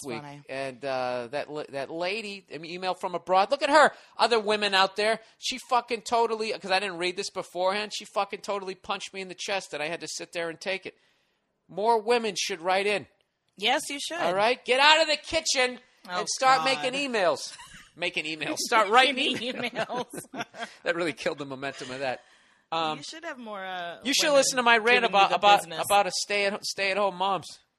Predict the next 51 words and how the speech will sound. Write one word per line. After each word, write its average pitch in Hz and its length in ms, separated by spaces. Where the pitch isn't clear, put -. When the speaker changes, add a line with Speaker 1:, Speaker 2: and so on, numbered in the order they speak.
Speaker 2:
Why 170 160
you, 180 180
you 160 160
guys 165 240
should - 140
stay 185 180
at 175 60
home. 208 220
Just 175 180
watching 190 420
what 165 200
you 180 100
did, 156 260
your 135 140
natural 151 580
instincts 135 560
with, 131 180
with 139 300
Cleo, 131 560
how 139 160
you 135 160
calmed 151 400
it 160 120
down, 117 380
and 120 160
then 127 120
it 98 60
was 120 120
totally 127 500
chill. 123 360
And 123 140
I 139 80
was 131 140
doing 135 240
the 120 80
typical 131 440
thing, 123 220
you 117 120
know, 120 200
like 127 180
if 120 120
a 117 40
kid's, 127 300
you 175 80
know, 135 140
like 139 180
when 139 140
I, 143 140
when 143 160
I 147 100
sucked - 540